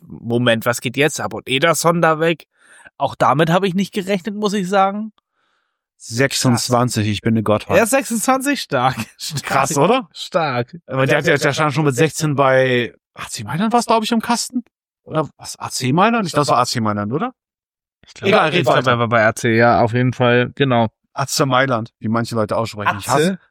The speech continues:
Speaker 2: ja, es gibt so Leute, die sagen zu A C Mailand, „A C Mailand.“ Ich hasse, bitte, ich hasse es.
Speaker 1: Atze.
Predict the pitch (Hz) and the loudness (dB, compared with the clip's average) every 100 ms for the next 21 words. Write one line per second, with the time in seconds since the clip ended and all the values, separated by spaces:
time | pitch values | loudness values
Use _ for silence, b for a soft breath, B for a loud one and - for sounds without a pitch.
0 | _ _ 139 143 - 156 151 170 170 143 | _ _ -2 0 -2 -2 2 2 0 0
1 | 151 165 - 151 147 143 170 - 156 147 | 0 0 -2 0 0 0 -2 0 2 4
2 | 135 107 - _ - - - 151 - 160 | 2 0 -4 _ -10 -10 -6 -6 -2 -2
3 | 120 135 101 - _ - - - 156 - | -2 -4 -4 -10 _ -18 -12 -4 -4 0
4 | 131 104 - - B - - - 165 - | -2 -2 -6 -14 B -12 -12 -10 -12 -12
5 | - | -14